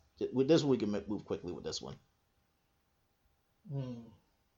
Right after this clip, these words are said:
Speaker 2: Damn, his question is, like y'all said earlier: Who wants to be the number one seed if Golden State get to six or seven or eight?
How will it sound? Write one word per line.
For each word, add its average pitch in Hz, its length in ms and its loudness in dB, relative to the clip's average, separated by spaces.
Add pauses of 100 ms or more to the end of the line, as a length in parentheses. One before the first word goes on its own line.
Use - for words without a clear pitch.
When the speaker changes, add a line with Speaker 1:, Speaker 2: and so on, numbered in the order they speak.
(1400)
Speaker 2:
Damn, 127 140 -12
his 123 140 -12
question 165 400 -2
is, 127 200 -8
like 127 220 -8
y'all 135 140 -6
said 147 320 0
earlier: 165 260 4
Who 160 120 4
wants 185 320 2
to 151 60 -8
be 143 140 0
the 139 60 -2
number 139 180 -4
one 127 140 -8
seed 143 220 -4
if 120 140 -8
Golden 139 240 -2
State 170 320 -2
get 147 160 -6
to 127 60 -12
six - 360 -8
or 143 60 -6
seven 151 440 -4
or 135 80 -4
eight? 180 300 -2